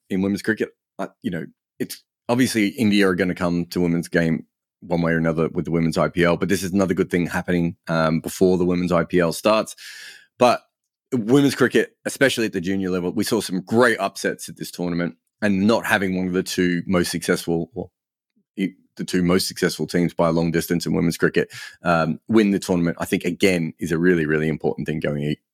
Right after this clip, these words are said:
ahead. I'm not, I, w-, I, I, I think I said with Bharat a couple of weeks ago, I find it a very odd tournament to think about, just because underage tournaments for men makes a lot more sense because men develop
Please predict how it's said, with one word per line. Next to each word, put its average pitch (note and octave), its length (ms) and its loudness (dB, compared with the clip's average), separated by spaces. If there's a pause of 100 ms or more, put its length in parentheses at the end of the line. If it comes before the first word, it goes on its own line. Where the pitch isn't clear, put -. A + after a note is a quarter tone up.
(140)
ahead. G#2+ 320 2 (560)
I'm B2 160 6
not, A#2+ 300 4 (100)
I, B2 100 2
w-, C3 300 -8 (320)
I, A#2+ 180 2
I, A2+ 280 4
I G#2 240 2
think A#2 220 -2
I G2 60 2
said F2+ 200 -2
with F#2+ 100 -2
Bharat F2+ 300 0
a - 40 -14
couple - 180 -6
of F2 60 -2
weeks F2 200 -4
ago, D#2+ 140 -2
I E2+ 60 -4
find F#2 180 0
it - 60 -2
a F2 60 -2
very E2+ 340 2 (1080)
odd C3+ 260 6
tournament F3+ 500 0
to E3 60 -6
think D#3+ 260 0
about, G#3+ 360 -4 (140)
just - 220 0
because G#2+ 580 2 (760)
underage B2 480 4
tournaments G2+ 440 -2 (220)
for F#2+ 180 -2
men G2+ 480 2
makes G2 220 -4
a F#2+ 40 -4
lot F#2+ 200 -4
more F2 120 -4
sense C3+ 280 0
because E2+ 240 -10
men F#2+ 180 2
develop E2+ 480 0